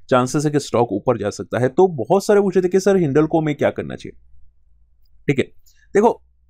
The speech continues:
स्टॉक में तो वीकनेस definitely है, लेकिन शॉर्ट टर्म का जो टाइम फ्रेम है, शॉर्ट टर्म, अ, within a month or two, तो स्टॉक में ऊपर ट्रेंड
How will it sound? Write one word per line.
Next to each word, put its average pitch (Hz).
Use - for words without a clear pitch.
स्टॉक 165
में 196
तो 190
वीकनेस 147
definitely 117
है, 117
लेकिन 131
शॉर्ट 160
टर्म 214
का 208
जो 202
टाइम 160
फ्रेम 175
है, 135
शॉर्ट 143
टर्म, -
अ, 117
within 147
a 139
month 135
or 147
two, 135
तो 151
स्टॉक 156
में 196
ऊपर 160
ट्रेंड 185